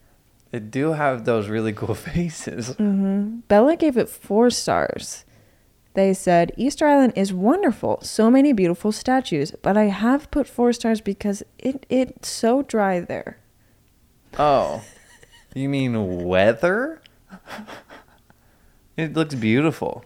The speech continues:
Speaker 2: <laughs> Doesn't it? That's the last one I did.
Speaker 1: Also, Easter Island's a weird place.
Speaker 2: It is a weird place. That's the one where I was like, "We could tell a story about this."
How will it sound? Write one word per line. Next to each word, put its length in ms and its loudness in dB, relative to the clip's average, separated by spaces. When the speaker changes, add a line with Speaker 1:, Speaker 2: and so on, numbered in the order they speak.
Speaker 2:
<laughs> 100 -18
Doesn't 300 2
it? 160 4
That's 220 0
the 120 0
last 320 0
one 100 -4
I 40 -2
did. 60 -2
Speaker 1:
Also, 680 4
Easter 320 -8
Island's 360 0
a 40 -8
weird 300 -8
place. 520 -10
Speaker 2:
It 180 2
is 160 2
a 100 0
weird 300 -2
place. 280 -6
That's 220 0
the 100 -2
one 200 2
where 120 0
I 80 0
was 80 0
like, 140 -2
"We 140 -4
could 200 -6
tell 200 -4
a 80 -4
story 380 -12
about 300 -10
this." 540 -18